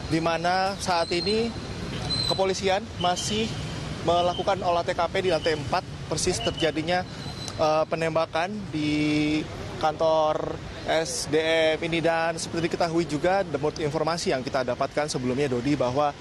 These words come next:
eh, penembakan ini terjadi sekitar pukul dua belas siang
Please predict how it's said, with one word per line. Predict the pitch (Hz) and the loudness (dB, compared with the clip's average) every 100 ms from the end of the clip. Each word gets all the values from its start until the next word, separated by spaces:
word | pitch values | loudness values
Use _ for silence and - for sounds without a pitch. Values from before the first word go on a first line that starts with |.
| - - - | -12 -12 -2
eh, | 139 135 | 2 2
penembakan | 143 143 139 147 143 | 2 0 0 0 -2
ini | 143 | -2
terjadi | 165 143 120 131 139 170 175 - - | -2 -2 0 0 2 0 -2 -8 -10
sekitar | - 143 156 151 151 151 | -4 -2 2 2 0 -2
pukul | 151 156 156 | -4 0 2
dua | 147 147 | 2 0
belas | 139 147 151 - - - | 2 2 2 -2 -8 -8
siang | - 165 156 151 151 151 151 147 | -2 2 2 2 2 2 2 0